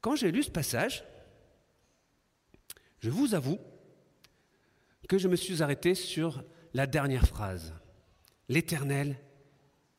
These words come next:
est ici. » Et je me suis dit, Waouh ! La colonne de nuée, ils ont construit des villes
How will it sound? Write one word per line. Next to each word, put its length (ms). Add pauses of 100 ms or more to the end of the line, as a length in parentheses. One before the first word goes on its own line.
(120)
est 220
ici. » 420 (1300)
Et 80
je 120
me 40
suis 160
dit, 120
Waouh ! 220 (2500)
La 80
colonne 380
de 80
nuée, 760
ils 180
ont 60
construit 380
des 120
villes 360